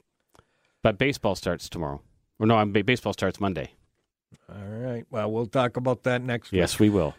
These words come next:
Speaker 2: But when we're not on the radio, you can reach us by calling in in London or Saint Thomas at five one nine, six eight one, twenty four fifty,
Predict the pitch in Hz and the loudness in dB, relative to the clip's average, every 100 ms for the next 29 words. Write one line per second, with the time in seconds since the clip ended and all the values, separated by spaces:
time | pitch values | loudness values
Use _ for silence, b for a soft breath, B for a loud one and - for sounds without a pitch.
0 | _ 131 135 139 139 175 185 175 160 170 | _ 4 6 6 6 6 6 4 4 4
1 | 175 185 170 151 135 143 151 170 165 - | 4 2 2 0 0 2 2 2 2 2
2 | 123 - 147 151 139 143 135 120 131 156 | 0 2 2 2 2 0 0 2 2 2
3 | 160 147 131 139 127 123 131 139 147 - | 2 2 2 0 0 2 2 4 2 0
4 | 101 98 - 131 135 139 127 123 127 131 | -2 0 2 4 4 0 0 2 2 2
5 | 127 120 - - 143 - 127 120 123 120 | 0 -2 -4 -4 -2 2 0 2 0 -2
6 | 104 - 123 113 120 113 - 170 160 - | -4 -2 -2 0 2 2 4 2 4 2
7 | 160 | 2